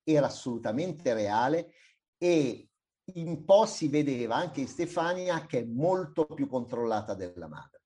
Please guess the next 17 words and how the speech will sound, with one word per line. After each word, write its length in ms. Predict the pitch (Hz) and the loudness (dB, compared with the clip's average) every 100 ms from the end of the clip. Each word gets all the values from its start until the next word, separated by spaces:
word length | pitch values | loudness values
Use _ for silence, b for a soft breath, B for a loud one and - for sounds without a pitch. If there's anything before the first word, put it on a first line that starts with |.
| _ _ - | _ _ -2
Lì 480 | 147 202 - 233 | -2 0 0 2
davvero 460 | 156 139 135 160 147 | 4 2 4 2 2
loro 380 | 139 170 196 190 | 2 0 0 -4
sono 300 | - 135 127 | -4 -4 -2
ancora 420 | 127 - 160 165 | -4 -2 0 0
dentro 880 | 139 147 151 151 151 147 151 147 b b b b b b b b - | 0 -2 -4 -4 -2 2 2 0 b b b b b b b b -2
a 100 | 147 | 2
uno 180 | 165 165 | 2 2
shock 800 | - - 165 165 - - 160 156 | -2 2 2 2 -6 0 0 0
del 240 | 135 127 | -4 -6
carcere 540 | - 147 143 160 139 | 0 0 0 -4 -4
che 100 | 123 | -4
non 160 | 123 113 | -4 -4
hanno 200 | 110 101 | -8 -10
superato. 680 | - - 92 90 50 - - | -14 -10 -10 -10 -14 -14 -4
Quello 260 | 185 190 156 | 0 2 4
gli, 160 | 135 | 2